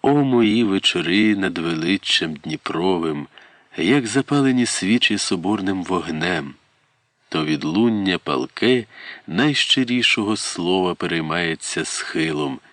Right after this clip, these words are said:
немов би співцем. Всі мости, осяйні, всі хвилини доречні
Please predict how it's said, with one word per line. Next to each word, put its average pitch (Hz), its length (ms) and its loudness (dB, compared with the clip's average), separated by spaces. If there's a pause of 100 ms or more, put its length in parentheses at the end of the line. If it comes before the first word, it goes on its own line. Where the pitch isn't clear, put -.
(260)
немов 78 460 -2
би 76 160 -6
співцем. 76 840 -6 (920)
Всі - 320 2
мости, 120 760 2 (640)
осяйні, 82 1000 0 (440)
всі - 340 2
хвилини 117 840 2
доречні 85 840 0